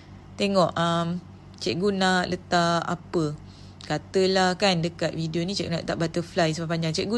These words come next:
tekan je butterfly tu. Ha, okey. And then lepas tu cikgu, okey, sampai situ je, uh, butterfly, nak efek butterfly. Okey, dekat sini cikgu nak smoke, uh, katalah, uh, zoom, ha.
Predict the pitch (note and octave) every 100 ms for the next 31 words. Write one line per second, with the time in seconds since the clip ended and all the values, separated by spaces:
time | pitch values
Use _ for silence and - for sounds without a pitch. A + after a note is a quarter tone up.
0 | A#3 - - C#4 C4 B3+ B3+ B3+ B3+ G#3+
1 | F3 C#3+ - - - - - F3 F3 -
2 | E3 D#3+ D#3+ D3+ D#3 D#3 D3+ - E3+ -
3 | - A3 G#4+ - - - - G#3 A#3 A#3+
4 | B3+ D#4 - A#3+ D#3+ D#3+ F3 E3+ E3+ F#3+
5 | G3+ A3 F#3 F3 E3 - - E3 E3+ E3
6 | E3 F#3 - F#3 E3 D#3+ D#3+ D#3 E3 E3+
7 | D#3+ E3 E3 - E3 D3+ D3+ - - -
8 | - - - - F#3 D3+ D3+ F3+ G3 G#3+
9 | D4 A#3 F3+ F#3+ A3 D#4+ - - - F#3
10 | F3 - - F3 E3+ F3+ G3 G3 F3+ E3+
11 | F3 F#3 - - - - - - - -
12 | - - E3+ D#3+ F#3 D3+ D3 C#3